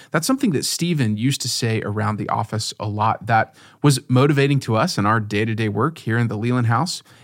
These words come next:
and we thought might be motivating for a podcast as well. So then we thought about who <laughs> might be inspired by that purpose, by that aim for a podcast. We thought about that Christian in ministry who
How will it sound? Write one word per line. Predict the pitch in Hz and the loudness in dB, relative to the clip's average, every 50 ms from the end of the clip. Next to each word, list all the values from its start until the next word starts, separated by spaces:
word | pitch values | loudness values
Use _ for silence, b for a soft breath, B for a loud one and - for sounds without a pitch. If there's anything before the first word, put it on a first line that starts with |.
| b | b
and | b - | b 0
we | 165 | 0
thought | 196 - 226 220 247 | 2 2 0 0 0
might | 190 196 185 | -2 -2 -2
be | 185 180 | -2 0
motivating | 156 127 127 143 143 123 107 110 104 98 98 98 104 | 2 2 2 2 2 2 0 0 -2 -2 -2 -6 -6
for | - - 110 107 110 - | -8 -4 -2 -2 -2 -2
a | - | -4
podcast | - - - 110 110 127 120 - - 92 82 107 - - - | -10 -6 -4 -2 -2 -2 -4 -6 -6 -6 -4 -6 -8 -12 -12
as | - 101 - | -12 -12 -8
well. | - 98 92 82 69 - - - b b b b b b b b b b | -6 -6 -4 -4 -6 -8 -12 -18 b b b b b b b b b b
So | - - 156 | 0 2 4
then | 170 226 | 4 4
we | 269 | 2
thought | 262 - 208 190 190 | 2 2 2 0 2
about | 165 147 143 139 139 - _ b b b b b b b b | 2 4 2 2 2 -2 _ b b b b b b b b
who | - - 196 226 | 0 2 2 4
<laughs> | 202 165 - - | 4 2 2 2
might | 202 190 139 131 | 0 0 0 -2
be | 113 139 151 175 185 - - | 0 0 2 2 0 -2 2
inspired | - 143 147 - - - - - 226 220 - 101 104 101 101 - - | 2 2 2 2 2 0 0 2 2 2 2 0 0 0 -2 -6 -12
by | - 110 - 104 110 120 143 147 - - | -10 -4 -2 0 2 2 2 0 -2 -4
that | 110 110 113 131 - - _ _ | -2 0 0 0 0 -4 _ _
purpose, | - - 185 226 - - - - | -2 -2 -2 -2 -2 -6 -10 -6
by | - 107 113 113 | -4 -2 -2 0
that | 123 139 156 165 - _ _ - | 0 0 0 -2 -4 _ _ -4
aim | 117 139 170 170 110 101 - - - | -2 0 0 0 -2 -2 -6 -10 -14
for | - - 120 110 | -10 -4 -2 -2
a | 110 | -2
podcast. | 110 - 123 160 160 - - - - - - - - - B B B B B B B B | 0 0 0 0 -2 -4 -8 -10 -10 -12 -14 -16 -16 -18 B B B B B B B B
We | 143 | 2
thought | 135 196 220 | 4 4 4
about | 247 240 208 - | 4 2 0 0
that | 185 135 - | -2 -4 -4
Christian | - - 185 - - - 143 127 | -2 -2 -2 -2 0 0 0 2
in | 120 110 110 | 2 2 2
ministry | 120 135 143 135 - - 113 101 107 | 2 2 2 0 0 0 -2 -2 0
who | 104 131 139 135 131 | 0 0 0 0 0